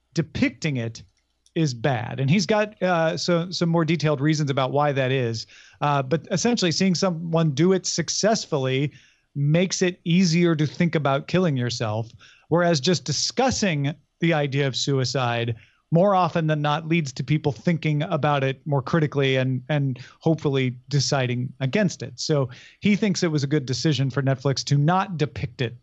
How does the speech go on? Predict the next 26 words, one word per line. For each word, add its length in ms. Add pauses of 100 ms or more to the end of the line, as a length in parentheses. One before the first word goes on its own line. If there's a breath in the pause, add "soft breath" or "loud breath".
anymore, 480 (260 loud breath)
but 160
that 160
the 100
series 320
as 140
a 60
whole, 260
it 100
sounds 280
like, 200
is 100
probably 440
a 60
good 200
idea 300
because 240
it 80
makes 220
people 300
discuss 460
it 100
and 60
talk 200
about 180
it. 60